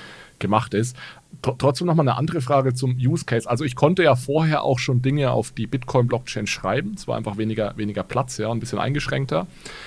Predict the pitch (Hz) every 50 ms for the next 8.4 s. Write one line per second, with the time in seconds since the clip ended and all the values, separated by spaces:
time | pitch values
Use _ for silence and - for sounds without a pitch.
0 | - - - - - - 131 123 - - 180 196 185 170 160 139 127 - 151 139
1 | 123 139 139 147 131 139 131 123 120 113 - - - 156 156 156 156 151 143 -
2 | - 127 127 143 - - - - 151 131 - - 127 120 123 127 123 120 113 -
3 | - 123 123 - 143 139 135 135 - - - - - - 117 - - - 147 -
4 | 165 156 - - - 139 131 135 135 - - 135 127 123 127 123 120 123 127 123
5 | - - 120 113 123 123 - - 127 120 113 - - 110 98 85 101 117 156 -
6 | - - 110 - - - 113 110 110 104 - 131 147 143 127 - 135 131 123 123
7 | - 120 117 120 120 113 113 117 113 - 123 - 120 117 113 107 107 101 98 -
8 | - - - 113 113 104 92